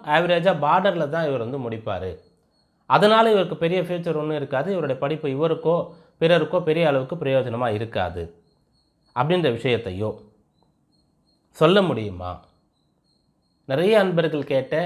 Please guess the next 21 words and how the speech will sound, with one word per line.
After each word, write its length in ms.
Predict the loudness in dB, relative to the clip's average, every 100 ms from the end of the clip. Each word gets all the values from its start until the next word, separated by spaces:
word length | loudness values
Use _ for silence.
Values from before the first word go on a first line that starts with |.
| -4
இந்த 160 | -6 -4
கேள்விக்கான 560 | -2 -2 -4 -4 -4
விளக்கத்தை 480 | -4 -4 -4 -4 -4 -4
இந்த 180 | -4 -2
வீடியோவிலே 520 | -2 -2 -4 -4 -8 -6
பார்ப்போம். 440 | -8 -8 -14 -20 _ _ _ _ _ _ _ _ _ _ _ _ _ _ _ _ _ _ _ _ _ _
படிப்பு 320 | 4 4 2 -6
அப்படின்னு 360 | -6 -4 -2 -2
சொல்லும்போது 380 | -4 -4 -4 -4 -4 -8 -18 _ _ _ _ -2
ஜோதிடம் 380 | 2 2 2 0
என்ன 120 | -2
சொல்லுதுன்னு 440 | -4 -6 -6 -8 -8
சொன்னா, 200 | -6 -6 -6 -6
இரண்டாம் 480 | 0 2 2 0 -2
இடத்தை 280 | -4 -2 -2 0
வாக்குஸ்தானமாக 1000 | 4 4 4 -4 -4 -2 -2 -4 -6 -8
சொல்லுது. 340 | -8 -10 -12 -18 _ _ _ _ _ _ -4
இந்த 160 | 2 2
இடத்த 300 | 2 2 2 2
கல்வி 300 | 0 0 0
ஸ்தானமா, 440 | 0 -2 -2 -2